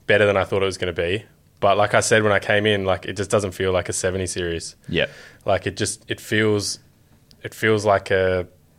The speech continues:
Speaker 1: auto two hundred series or something. Like a diff-, it's, it's a Land Cruiser, but it doesn't feel like a seventy series Land Cruiser. Those things are, like,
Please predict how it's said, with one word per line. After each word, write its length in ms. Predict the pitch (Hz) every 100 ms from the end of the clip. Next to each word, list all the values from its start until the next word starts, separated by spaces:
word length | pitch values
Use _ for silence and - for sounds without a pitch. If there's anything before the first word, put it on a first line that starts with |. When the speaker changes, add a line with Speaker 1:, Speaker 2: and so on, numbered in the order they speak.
| _ _ -
Speaker 1:
auto 400 | 101 98 98 92 87 -
two 180 | - 95
hundred 280 | 90 90 87
series 320 | - 87 85
or 60 | 85
something. 280 | 87 85 85
Like 160 | 90
a 60 | 98
diff-, 300 | 95 92 -
it's, 260 | - -
it's 160 | 123 113
a 20 |
Land 280 | 107 127 123
Cruiser, 400 | 110 98 95 101 -
but 100 | -
it 40 | 98
doesn't 180 | 107 101
feel 140 | 110
like 120 | 98 95
a 40 |
seventy 420 | - - 90 90
series 340 | 87 90 85 85
Land 220 | 82 82
Cruiser. 300 | - 87 87
Those 240 | 95 98
things 320 | - 110 104 95
are, 60 |
like, 280 | 90 82